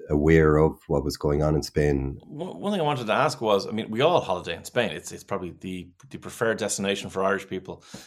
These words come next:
Speaker 2: Um, and certainly internationally, Spain is one of the most visited countries in the world. I think second only to France in Europe, and France is the most visited country in the world. So would the tradition of tourism, I suppose it, it probably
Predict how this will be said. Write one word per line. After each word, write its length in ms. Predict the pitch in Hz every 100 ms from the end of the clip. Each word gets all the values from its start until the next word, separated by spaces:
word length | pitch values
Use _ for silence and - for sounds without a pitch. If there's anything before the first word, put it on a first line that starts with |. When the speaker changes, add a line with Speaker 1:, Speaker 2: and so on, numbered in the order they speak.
| _
Speaker 2:
Um, 260 | 98 98 95
and 120 | -
certainly 200 | 98 123
internationally, 500 | 104 101 104 104 -
Spain 260 | 92 - 98
is 80 | 95
one 120 | 101
of 60 | 95
the 60 |
most 220 | 95 95
visited 340 | - 92 92 87
countries 400 | - 95 92 87
in 60 |
the 80 | 92
world. 380 | 95 98 92 - - - - _ _
I 40 |
think 160 | - 110
second 560 | - - - 107 98 92
only 220 | 98 98
to 120 | -
France 520 | 92 - 104 101 98
in 120 | 90 90
Europe, 240 | 98 92
and 100 | 85
France 260 | 95 95 -
is 100 | 87
the 100 | 90
most 180 | 87
visited 300 | 90 90 90
country 260 | - 95 92
in 60 | 92
the 60 |
world. 260 | 95 95 95 - -
So 360 | - 160 - -
would 600 | 139 185 220 247 - - _
the 160 | 120 143
tradition 520 | 135 135 139 139 117
of 480 | 95 107 101 92 - _ _
tourism, 380 | - 139 127 101
I 40 | 104
suppose 220 | - 110
it, 100 | 92
it 140 | 101
probably 320 | - 120 107